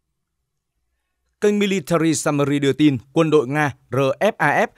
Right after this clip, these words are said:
đã giành lại quyền kiểm soát nhiều khu vực lãnh thổ ở Kursk. Cuộc giao tranh đang diễn ra chủ yếu dọc theo các khu rừng ở phía Bắc. Quân đội Nga hiện đang chiến đấu trên các tuyến tiếp cận Novi Put, trong khi đối phương đã tổ chức một tuyến phòng thủ mới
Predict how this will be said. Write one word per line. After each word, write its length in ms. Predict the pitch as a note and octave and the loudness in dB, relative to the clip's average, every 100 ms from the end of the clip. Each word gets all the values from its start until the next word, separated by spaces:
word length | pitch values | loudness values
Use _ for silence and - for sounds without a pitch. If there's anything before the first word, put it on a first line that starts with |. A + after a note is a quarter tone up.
| _ - | _ -2
đã 140 | F3 | -2
giành 180 | F3 C3 | 0 -4
lại 120 | C3+ | -6
quyền 240 | B2+ C#3 | -2 -4
kiểm 260 | A#2+ D3 G#2+ | -2 -4 -6
soát 260 | - G#3+ E3 | -6 -8 -2
nhiều 160 | D#3 | -2
khu 160 | C3+ F3 | 0 -4
vực 200 | C#3+ A2 | -4 -6
lãnh 140 | D3+ | -10
thổ 260 | F#3+ D3+ - | -4 -4 0
ở 180 | C3+ G#2+ - | -2 -2 0
Kursk. 340 | G#3 - - - _ _ _ _ | 0 0 -2 -10 _ _ _ _
Cuộc 220 | F3+ E3 | -4 -4
giao 180 | D3 D#3 | -2 -4
tranh 220 | D#3 D#3 | -2 -2
đang 200 | D3 C#3+ | 0 0
diễn 180 | B2+ F3 | -2 -2
ra 200 | D#3 D3 | 0 -2
chủ 200 | C3 C#3 | -2 -2
yếu 200 | A#2 D3+ | 0 0
dọc 160 | D#3+ A#2+ | -2 0
theo 160 | D3 | -2
các 120 | C3+ | -2
khu 220 | F#3 F3+ C#3 | -2 0 0
rừng 200 | B2+ A2 | 0 -2
ở 220 | - B2+ F#2+ | -2 -2 -2
phía 200 | - C3+ | -4 -2
Bắc. 140 | A#3 _ _ _ _ _ _ | -2 _ _ _ _ _ _
Quân 180 | D3+ C#3+ | 0 2
đội 160 | C3+ | 0
Nga 160 | C#3 C#3+ | 0 -2
hiện 240 | C3+ C3 | 0 -2
đang 200 | A#2 C#3+ | -2 -2
chiến 180 | B2+ C#3+ | -2 -2
đấu 180 | B2 D3 | 0 -2
trên 240 | - D3 | -2 -4
các 200 | B2 F3 - | -2 -4 -2
tuyến 160 | B2 | -4
tiếp 140 | A#2+ F#3+ | -2 0
cận 240 | D#3 A2 B2 | 0 0 -2
Novi 240 | A#2+ A#2 | -2 -2
Put, 220 | - - - _ _ _ | -2 -4 -4 _ _ _
trong 160 | - C#3+ | -4 -2
khi 140 | D#3 | 0
đối 140 | C3+ | -2
phương 260 | C3+ D#3+ D3 - _ | 0 -2 -4 -6 _
đã 240 | - C#3 F#3+ | 0 0 0
tổ 260 | - C3 | -2 -4
chức 200 | G2 A3+ | -4 -8
một 180 | F3+ C#3 | -4 -4
tuyến 180 | B2+ C3+ | -2 -4
phòng 200 | E3+ C3+ | -4 -6
thủ 140 | B2+ | -4
mới 280 | G2+ G#2 C3 | -4 -2 -2